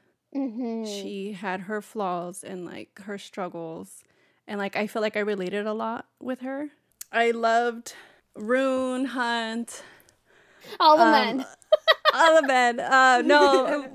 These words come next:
Speaker 1: <laughs>
Speaker 2: one of my favorite, like, side characters is Lahava.
Speaker 1: Oh,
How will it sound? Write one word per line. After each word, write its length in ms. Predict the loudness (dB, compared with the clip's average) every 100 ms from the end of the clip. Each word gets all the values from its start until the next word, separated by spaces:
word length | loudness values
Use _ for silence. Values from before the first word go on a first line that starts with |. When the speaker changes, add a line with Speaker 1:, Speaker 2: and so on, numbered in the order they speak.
| -20
Speaker 1:
<laughs> 160 | -20
Speaker 2:
one 240 | -6 -2 0
of 60 |
my 100 | 0 -2
favorite, 340 | -2 -2 -2
like, 180 | -2 -4
side 240 | -4 -4
characters 520 | -4 -6 -6 -8 -8
is 160 | -8 -8
Lahava. 500 | -6 -4 -4 -6 -10 -12 _ _ -4
Speaker 1:
Oh, 360 | 0 0 0